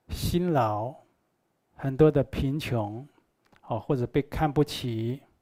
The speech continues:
而真正的过患在他的业很重，你在这个位置啊，你很难再修起来，你很难再修起来，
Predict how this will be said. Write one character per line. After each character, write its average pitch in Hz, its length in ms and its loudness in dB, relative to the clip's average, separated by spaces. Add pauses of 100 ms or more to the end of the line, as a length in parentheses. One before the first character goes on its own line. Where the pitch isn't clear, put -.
(260)
而 170 60 -8
真 208 180 -2
正 220 100 6
的 190 60 6
过 185 200 4
患 156 240 4
在 151 160 0
他 151 160 -2
的 143 120 2
业 165 400 2 (640)
很 135 220 -4
重， 165 300 6 (160)
你 139 340 -2
在 180 300 6
这 190 160 2
个 160 140 4
位 190 260 6
置 123 260 -6
啊， - 240 -12 (840)
你 185 200 2
很 151 460 2
难 117 260 -2
再 190 180 6
修 147 280 6
起 113 240 -4
来， - 280 -16 (2250)
你 139 100 -4
很 113 120 -2
难 107 120 -4
再 107 120 -6
修 104 180 -6
起 - 160 -10
来， - 60 -18